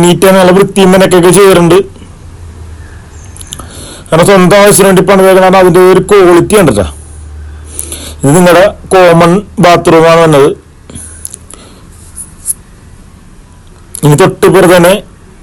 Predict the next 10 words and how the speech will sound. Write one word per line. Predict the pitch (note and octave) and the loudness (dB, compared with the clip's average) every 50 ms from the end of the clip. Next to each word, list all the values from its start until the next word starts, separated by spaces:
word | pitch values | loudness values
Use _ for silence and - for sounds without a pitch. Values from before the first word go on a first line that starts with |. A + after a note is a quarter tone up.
| - - - | -14 -4 -2
നിങ്ങളുടെ | D#3 D#3+ D#3+ D#3+ E3 F3+ F#3+ G3 - - - - - D#3+ | 0 2 2 2 2 0 -2 -4 -10 -20 -16 -6 -2 0
രണ്ടാമത്തെ | D#3+ D#3 D#3 D3+ D#3 D#3 D#3 D#3 D3+ D#3+ D#3 D#3 | 0 2 2 2 2 2 2 2 0 0 0 0
ബെഡ്റൂം. | E3+ C#3+ C3+ C#3 B2+ A2 G3+ G#3 - - - - - - - - - - - - - - - - - - - - - - - - - - - - - - - - - - | 0 0 0 0 0 0 -2 -4 -8 -18 -20 -20 -20 -20 -20 -20 -20 -20 -20 -20 -20 -20 -20 -20 -20 -20 -20 -20 -20 -20 -20 -20 -20 -20 -20 -20 -20 -20 -20 -16 -6 -2
ഇതാണ് | C#3+ - C#3 F3 F3+ | 0 0 2 2 2
നിങ്ങളുടെ | F#3 F#3 F3+ F3 E3 F3 G3+ - - - - - - E3 | 0 2 2 2 2 0 0 -2 -6 -16 -12 -4 -2 0
രണ്ടാമത്തെ | D#3 D#3+ D3+ D#3+ D#3+ D#3+ D#3+ D#3+ C#3+ C#3+ | 2 2 2 2 2 2 2 2 0 0
ബെഡ്റൂം | D3+ E3 F3 D3+ D3 D3+ D3+ C#3+ C#3 C#3+ | 0 0 0 0 2 2 2 2 2 2
വരുന്നത്. | C3 B2+ A2+ G2 F#2 G2 - - - - - - - - - - - - - - - - - - - - - - - - - - - - - - - - - - - - - - - - - - - - - - - D3+ | 2 2 0 -2 -4 -6 -12 -16 -20 -20 -20 -20 -20 -20 -20 -20 -20 -20 -20 -20 -20 -20 -20 -20 -20 -20 -20 -20 -20 -20 -20 -20 -20 -20 -20 -20 -20 -20 -20 -20 -20 -20 -20 -20 -20 -20 -20 -20 -20 -20 -18 -8 -4 -2
ഇത് | C#3+ D#3 F3 G3 G3+ G3 G3 | 0 2 2 4 4 2 2
ഇനി | F#3 F#3+ G3+ | 2 2 2